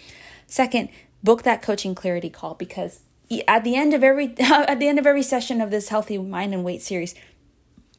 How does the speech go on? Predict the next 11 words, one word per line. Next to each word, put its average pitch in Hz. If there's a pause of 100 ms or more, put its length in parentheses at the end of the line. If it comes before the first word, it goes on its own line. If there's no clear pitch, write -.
(240)
I'll 233
be 269
inviting 202
women 170
to -
do 175
that, - (520)
because 202 (120)
I 226 (320)
am, 180 (200)
I'm, 185